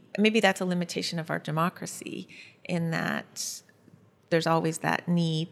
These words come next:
to be reelected and brings a, somewhat of a short-sightedness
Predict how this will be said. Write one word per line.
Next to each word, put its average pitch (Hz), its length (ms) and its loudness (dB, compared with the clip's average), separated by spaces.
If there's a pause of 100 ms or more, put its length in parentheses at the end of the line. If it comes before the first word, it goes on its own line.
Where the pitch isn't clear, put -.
(140)
to - 100 -2
be 160 160 -2
reelected 170 800 -2 (240)
and 165 600 0
brings 190 240 4
a, 180 260 2
somewhat 202 440 2
of 175 120 -2
a 165 60 -4
short-sightedness - 920 -6